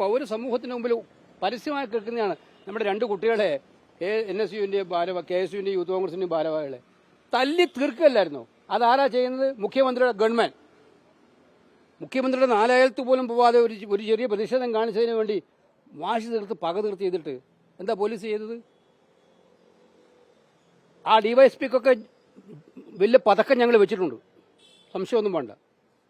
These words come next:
ഇത്തരം റിപ്പോർട്ടുകൾ മുകളിൽ നിന്ന് കിട്ടുന്ന അനുസരിച്ചിട്ട് യഥാർത്ഥ പ്രതികളെ സംരക്ഷിക്കാൻ വേണ്ടി കൊടുക്കുന്ന റിപ്പോർട്ട് കൊടുക്കുന്ന ഉദ്യോഗസ്ഥ, എനിക്കറിയാം, അയാളുടെ പൂർവ്വ ചരിത്രം അറിയാം. അയാളുടെ പൂർവ്വ ചരിത്രം, ഇതുപോലെ കേസുണ്ടായിട്ട് ആ കേസ്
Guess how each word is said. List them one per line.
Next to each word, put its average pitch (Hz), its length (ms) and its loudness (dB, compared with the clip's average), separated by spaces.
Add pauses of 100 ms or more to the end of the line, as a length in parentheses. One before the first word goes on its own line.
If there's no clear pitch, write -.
ഇത്തരം 220 300 0
റിപ്പോർട്ടുകൾ 208 400 0 (400)
മുകളിൽ 208 200 6
നിന്ന് 240 140 2
കിട്ടുന്ന 214 280 0
അനുസരിച്ചിട്ട് 196 460 -2 (280)
യഥാർത്ഥ 202 400 2
പ്രതികളെ 208 360 4
സംരക്ഷിക്കാൻ 202 420 -4
വേണ്ടി 202 160 2
കൊടുക്കുന്ന 208 260 2
റിപ്പോർട്ട് 220 220 -4
കൊടുക്കുന്ന 214 240 -2
ഉദ്യോഗസ്ഥ, 190 260 -2 (220)
എനിക്കറിയാം, 233 340 4
അയാളുടെ 226 240 2
പൂർവ്വ 214 260 0
ചരിത്രം 220 280 -2
അറിയാം. 147 180 -6 (1200)
അയാളുടെ 196 240 2
പൂർവ്വ 226 280 4
ചരിത്രം, 233 300 2
ഇതുപോലെ 220 300 2
കേസുണ്ടായിട്ട് 233 580 4 (260)
ആ 214 40 8 (120)
കേസ് 226 320 8